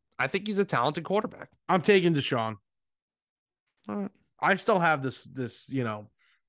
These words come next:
Speaker 2: strictly on the field. I have this love for his game, and I, I think he's gonna get back to at least close to what he was. And then, like you said, he's a top five quarterback, maybe inside the top five.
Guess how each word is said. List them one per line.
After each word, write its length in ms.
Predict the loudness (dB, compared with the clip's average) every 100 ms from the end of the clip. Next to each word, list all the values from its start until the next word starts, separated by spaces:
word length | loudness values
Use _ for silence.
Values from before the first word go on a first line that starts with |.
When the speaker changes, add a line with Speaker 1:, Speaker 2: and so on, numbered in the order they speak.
| _ -14
Speaker 2:
strictly 560 | -12 2 2 4 4
on 160 | 6 4
the 80 | 0
field. 300 | -6 -8 -8
I 100 | -10 -12 _ _ _ _ _ _ -12
have 220 | -6 -4
this 140 | -4 -6
love 340 | 0 0 0
for 160 | -4 -8
his 160 | -8
game, 340 | -6 -6 -4 -6
and 80 |
I, 120 | -8 -10
I 100 | -14 _
think 200 | -4 -4 -4
he's 160 | -6
gonna 200 | -4 -4
get 160 | -4 -4
back 420 | -2 -2 -4 -12 _ _ _ _ _ _ _ _
to 140 | -6 -6 _
at 160 | -6 -2
least 340 | 0 0 -2 -8
close 400 | -4 -2 -2 -2
to 80 |
what 140 | -2 0
he 60 |
was. 380 | 0 0 -2 -4
And 100 | -8
then, 140 | -6 -4
like 240 | -4 -6
you 80 | -12
said, 160 | -12
he's 160 | -12 -12
a 40 |
top 280 | -12 -12 -12
five 200 | -16 -18 -14
quarterback, 420 | -14 -12 -12 -8
maybe 260 | -6 -6 -8
inside 320 | -10 -14 -14
the 60 |
top 220 | -16 -16 -14
five. 320 | -14 -14 -18